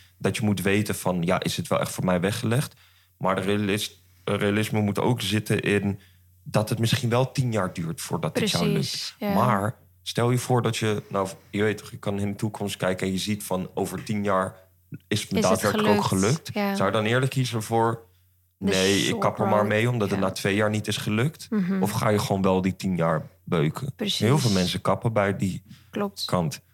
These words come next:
Speaker 1: En
Speaker 2: Ja.
Speaker 1: daarom is het blijkbaar, vinden het mensen bijzonder wat er gebeurt, dat mensen ondernemen en dingen
Speaker 2: Mhm.
Speaker 1: voor elkaar krijgen. Nou ja, jij op jonge leeftijd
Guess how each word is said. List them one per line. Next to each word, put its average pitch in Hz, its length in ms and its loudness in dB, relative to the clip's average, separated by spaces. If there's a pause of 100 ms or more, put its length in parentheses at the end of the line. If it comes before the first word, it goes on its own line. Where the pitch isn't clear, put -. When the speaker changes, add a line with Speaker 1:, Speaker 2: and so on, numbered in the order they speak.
(100)
Speaker 1:
En 95 120 -2
Speaker 2:
Ja. - 20 -4
Speaker 1:
daarom 101 320 2
is 92 140 0
het - 140 -10
blijkbaar, 87 440 0
vinden 92 260 -2
het 95 100 -4
mensen 90 300 -2
bijzonder 95 520 0
wat 87 160 -2
er 95 80 -2
gebeurt, 90 440 -2
dat 87 160 -4
mensen 82 560 -4
ondernemen 90 800 -2
en 87 220 -4
dingen - 360 0
Speaker 2:
Mhm. - 100 -10 (100)
Speaker 1:
voor 90 160 -6
elkaar 85 320 0
krijgen. 87 280 -4
Nou 87 120 2
ja, 64 120 0
jij 82 420 0
op - 160 -8
jonge 85 240 -2
leeftijd 85 580 -2